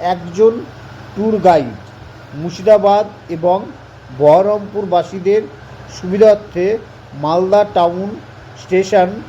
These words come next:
ট্রেন থামবে। কি দারুণ খবর, কি দুর্দান্ত খবর!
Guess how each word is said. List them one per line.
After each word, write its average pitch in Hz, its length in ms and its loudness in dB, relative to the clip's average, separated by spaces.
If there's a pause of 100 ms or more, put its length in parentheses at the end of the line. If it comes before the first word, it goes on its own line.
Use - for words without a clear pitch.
(440)
ট্রেন 190 320 0 (440)
থামবে। 180 520 -2 (960)
কি 220 200 -2 (120)
দারুণ 170 500 0
খবর, 202 480 0 (340)
কি 196 240 -6
দুর্দান্ত 175 680 0
খবর! 120 280 -6